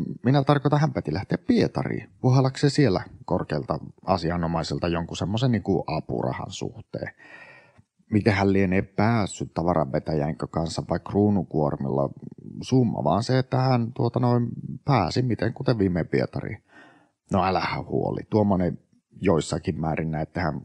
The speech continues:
kapteeni Kopeikkin oli nyt Pietarissa, minä tarkoitan semmoisessa kaupungissa, ettei sen kaltaista ole muualla koko maailmassa. Ja siinäkös nyt valo huikaisi miehen silmiä, ja siinäkös nyt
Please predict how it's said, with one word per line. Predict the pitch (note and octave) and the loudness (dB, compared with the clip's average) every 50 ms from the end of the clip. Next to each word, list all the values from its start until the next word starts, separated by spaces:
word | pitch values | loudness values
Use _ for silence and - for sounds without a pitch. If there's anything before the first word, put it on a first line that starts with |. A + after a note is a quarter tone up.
| - | -6
kapteeni | - F#2+ - - _ - E2+ E2 - | -4 -4 -4 -4 _ -4 -4 -4 -2
Kopeikkin | - D#2 - D#2+ D#2+ D2 - - F2 F2+ | -2 -2 0 0 -2 -2 -2 -4 -4 -4
oli | D#2 - F2+ G#2 G2 F#2+ | -2 0 0 2 2 2
nyt | G2 G2 _ - _ _ - - - - - - | 0 -2 _ -10 _ _ -18 -16 -14 -14 -8 0
Pietarissa, | A#2 A2 G#2+ F#2 - G2 G2 F#2+ - F#2+ | 2 4 4 4 2 0 0 0 0 0
minä | G2+ G2 G2 | 0 0 0
tarkoitan | - G#2 G#2+ - A2 G2+ G#2 | 0 0 0 2 2 2 2
semmoisessa | G#2 A2 G#2 G#2 G2 G#2 - G2+ | 2 0 0 -2 -2 -4 -6 -2
kaupungissa, | - A2+ A#2 A2+ - G#2 G2 E2 - - F2 | 2 2 2 2 2 -2 -4 -2 -2 -2 -4
ettei | G2 _ - G#2+ G#2+ F#2 - | -4 _ 0 0 0 0 0
sen | - A2 G2 - | 0 0 0 0
kaltaista | F#2 F#2+ F2+ G2 A2 - - | 0 -2 0 -2 -4 -2 0
ole | G#2 C3 B2 | 2 2 4
muualla | A2 G2 F2 E2 E2 D2+ - - - - - - | 4 2 2 2 0 0 0 -2 -6 -10 -20 -8
koko | - - G#2+ F#2+ F#2+ F2+ | 0 0 2 2 4 2
maailmassa. | F#2+ G2 E2+ C2+ A#1 G1+ A1+ - - - - - _ - _ _ _ _ _ _ _ _ _ _ _ _ _ _ _ _ _ _ _ - | 2 2 2 0 -4 -6 -8 -10 -8 -10 -10 -12 _ -20 _ _ _ _ _ _ _ _ _ _ _ _ _ _ _ _ _ _ _ 2
Ja | A#2+ G#2+ F#2 | 2 2 2
siinäkös | - - - A#2 C3+ C3 G#2+ - C2 - - C#2+ F2+ | 0 0 2 4 6 6 4 2 0 -4 -4 -6 -4
nyt | F#2 E2 D#2+ - | -4 -4 -4 0
valo | F2+ G2+ G2+ F#2+ D2 - | 2 2 4 4 2 0
huikaisi | E2+ D#2+ E2 D2+ - D2+ D#2 E2+ | 0 0 0 0 -2 -4 -4 -4
miehen | D#2+ E2 F2 E2+ E2+ E2 | -2 -2 -2 -2 -2 -4
silmiä, | - - E2 D2+ - - C#2+ D#2 D#2+ | -4 -4 -4 -4 -4 -4 -2 -2 -2
ja | F2 | -2
siinäkös | - G#2+ G2+ G2 F2 - G2+ F#2+ | 0 0 0 0 0 -2 -2 -4
nyt | G#2 F#2 F#2+ - | -2 -4 -6 -6